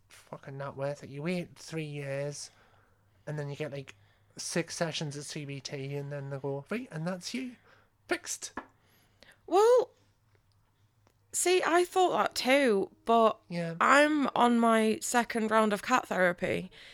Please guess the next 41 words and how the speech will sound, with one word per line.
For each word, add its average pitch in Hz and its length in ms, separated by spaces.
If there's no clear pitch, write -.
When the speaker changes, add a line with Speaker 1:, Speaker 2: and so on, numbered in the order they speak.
Speaker 2:
and 226 520
I've 240 680
been, 208 520
I 220 120
get 208 180
treated - 340
by, 202 180
like, 190 180
the 190 60
Gateshead 190 640
talking 185 360
therapies 175 640
Speaker 1:
Yeah. 147 320
Speaker 2:
side 175 320
rather 180 240
than 180 120
Newcastle, 202 580
which - 340
I 180 80
believe 175 360
Speaker 1:
Mm-hmm. 180 80
Speaker 2:
in 180 80
general 185 300
is 180 100
a 180 60
little 165 180
bit 175 200
better. 170 400
But 214 80
Speaker 1:
I - 20
Speaker 2:
the 175 80
Speaker 1:
think 180 120
so, 233 140
Speaker 2:
ser-, 156 440
Speaker 1:
yeah. 226 180
Speaker 2:
yeah, 262 60
but 220 140
the 240 60
service 285 500
I've 185 120
had 175 460